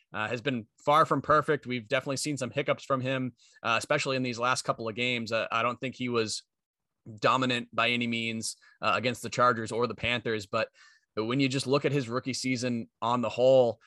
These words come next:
it's shaping up to be one of the better rookie seasons that we've seen from a rookie quarterback in a long time. Uh, and the fact that he's able to, to, to lead this team back into kind of playoff contention, uh, and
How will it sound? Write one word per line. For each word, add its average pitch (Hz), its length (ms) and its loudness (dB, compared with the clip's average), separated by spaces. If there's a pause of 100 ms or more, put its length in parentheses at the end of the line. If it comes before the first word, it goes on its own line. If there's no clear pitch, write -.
(340)
it's - 400 -4
shaping 151 420 2
up 147 160 4
to 135 80 -4
be 135 140 2
one 127 300 2
of 120 100 -2
the 120 140 -4
better 120 440 2
rookie 123 300 -2
seasons 117 500 -6
that 107 160 0
we've 120 200 -4
seen 120 340 -2
from 117 320 -2
a 110 80 0
rookie 117 260 -4
quarterback 120 560 2 (480)
in 135 120 2
a 127 80 2
long 135 320 2
time. 120 500 0 (280)
Uh, 110 260 -2
and 113 120 -2
the 113 40 -6
fact 131 300 0
that 120 100 -4
he's 127 260 -4
able 127 280 2
to, 120 420 0 (400)
to, 117 240 -2
to 120 120 -2
lead 127 340 0
this 127 180 0
team 131 380 2
back 123 380 0
into 120 720 -4
kind 110 140 -2
of 98 100 -6 (160)
playoff 127 480 4
contention, 127 640 -2 (320)
uh, 110 80 0 (160)
and 117 260 -2